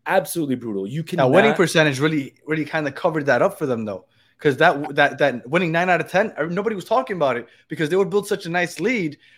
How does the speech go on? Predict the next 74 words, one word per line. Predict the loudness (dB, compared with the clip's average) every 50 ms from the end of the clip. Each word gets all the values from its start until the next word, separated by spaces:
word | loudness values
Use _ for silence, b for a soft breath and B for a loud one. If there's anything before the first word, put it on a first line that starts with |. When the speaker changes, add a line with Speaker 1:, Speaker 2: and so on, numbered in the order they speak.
| b b b 2
Speaker 2:
that | 4 4 4 2 -4 _
they | -4 -4 -4
would | -4 -6
just | -6 -8
have | -8 -8
to | -10 -10
fight | -4 -2 -2 -2 -2
the | -6
teams | -14 -12 -10 -8 -6 -2
off | -2 -2 -2 -2 -4
the | -4
last | -2 -2 -4 -4 -6 -6
five | -6 -6 -6
minutes. | -8 -10 -12 -12 -14 _ _ _ _ _ -8
Like, | -6 -6 -4
"All | -2 0
right, | 2
Speaker 1:
Right, | 2 2 2 2
Speaker 2:
don't | 0 0 0
Speaker 1:
right. | 0 -2
Speaker 2:
catch | -4 -4 -2 -2 -6
up." | -6 -8 -8 _ -8
Right. | -6 -6 -6 -6 _ _ _ _ -12
Speaker 1:
Exactly, | -8 -4 -4 -4 -4 -4 -8 -4
yeah. | 0 0 2 2 0
And, | -2 -4
and | -6 -4 -4
I | -4 -2 -2
mean, | -2 -2 0
that's | 0 0 0 -2 -6
really | -8 -6 -6 -6 -4
what | -2 -4 -4
happened | -2 -4 -4 -4 -4 -6 -8 -6
in | -4 -4
that | -4 -4 -4 -2
winning | -2 -2 -2 -4 -10
streak. | -12 -16 -16 -14 -12
You | -10 -6 -6
know, | -6 -6 b b b b b b
they | 0 0
would | 0 0 -2
just, | -4 -6 -6 -8
like | -12 -12
you | -10
said, | -6 -2 -2 -2 -2 -2
they | -4 -4 -6 -6 -8 -8
had | -6 -4 -4 -2
the | -2 -4
lead | -2 -2 -4 -4 -6 -8 -8
and | -8 -6 -4
then | -4 -4 -4
just | -6 -10 -10 -8
kind | -4 -4 -2 -2
of, | -4 -4 -8 b b b b b -8
you | -6
know, | -6 -6
played | -4 -6 -6 -6 -6
chill | -4 0 0 2 2
basketball | 2 0 0 -2 -4 -4 -2 -2 -2
in |
the | -2 -4
fourth | -4 0 2 2 2 0
and | -2 -6 -6
hoped, | -6 -6 -6 -6
you | -8
know, | -6 -6 -6
that | -6 -6 -6
they | -6 -6
didn't | -6 -6 -8 -8
chip | -12 -12 -8
away | -6 -6 -6
at | -6 -8
the | -8
lead. | -8 -6 -6 -6 -8